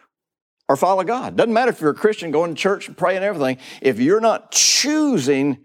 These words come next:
God's morals, values, principles, and ethics, if you're not choosing that, then you're choosing something else, and the only other option is that which in the world came from Luciferian philosophies. So we're choosing to follow Lucifer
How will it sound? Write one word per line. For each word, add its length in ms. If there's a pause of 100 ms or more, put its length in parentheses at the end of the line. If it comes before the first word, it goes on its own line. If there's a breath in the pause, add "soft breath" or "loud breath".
(280)
God's 600
morals, 440
values, 640
principles, 540
and 100
ethics, 360 (180 loud breath)
if 60
you're 120
not 160
choosing 600
that, 320 (180 soft breath)
then 100
you're 100
choosing 460
something 360
else, 280
and 100
the 60
only 260
other 260
option 360
is 80
that 180
which 160
in 80
the 80
world 320 (240 loud breath)
came 420
from 360 (180 loud breath)
Luciferian 800 (100)
philosophies. 560 (520 loud breath)
So 260
we're 240
choosing 800
to 120
follow 380
Lucifer 480